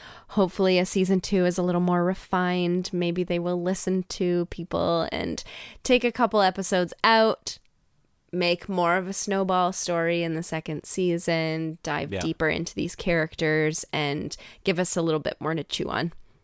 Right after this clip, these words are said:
Speaker 1: That's all
Speaker 2: Yeah.
Speaker 1: I want.
Speaker 2: I'm, I'm o-, I'm okay with, I'm okay with filler.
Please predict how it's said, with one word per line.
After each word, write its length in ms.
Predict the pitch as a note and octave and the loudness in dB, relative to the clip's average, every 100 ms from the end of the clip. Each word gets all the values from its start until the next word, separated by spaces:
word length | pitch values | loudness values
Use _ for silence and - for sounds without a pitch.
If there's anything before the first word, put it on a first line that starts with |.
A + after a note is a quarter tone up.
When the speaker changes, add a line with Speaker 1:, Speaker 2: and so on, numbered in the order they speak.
| _ | _
Speaker 1:
That's 160 | D#3 - | -8 -4
all 80 | C#3+ | -2
Speaker 2:
Yeah. 60 | - | -2
Speaker 1:
I 40 | - | -2
want. 240 | F#3 - | -4 -2
Speaker 2:
I'm, 160 | E3+ B3+ - - - | -2 -4 -8 -6 -2
I'm 160 | E4+ | 2
o-, 80 | G#4+ | 2
I'm 180 | C#4 F#4 | 0 0
okay 260 | - C#4+ E4 | 2 2 0
with, 220 | B3+ - - - | -2 -6 -20 -4
I'm 140 | G#3 D4 | -2 0
okay 200 | - B3 | 0 0
with 140 | A3+ | 0
filler. 460 | - B2+ F#2 E2+ | 2 2 2 -2